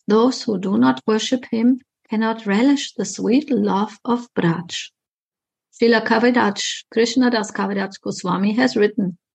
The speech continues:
here comes another quote of Chaitanya Chaitamrita. "The glories of the sweetness of this intimate prema is wonderful.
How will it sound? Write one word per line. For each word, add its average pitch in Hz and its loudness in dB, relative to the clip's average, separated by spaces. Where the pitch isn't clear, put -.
here 226 2
comes 220 0
another 208 0
quote 202 -2
of - -10
Chaitanya 185 -2
Chaitamrita. 196 -2
"The 202 0
glories 208 4
of 190 -2
the 208 0
sweetness 208 -2
of 190 -8
this 196 -4
intimate 262 2
prema 208 0
is 202 -4
wonderful. 196 -2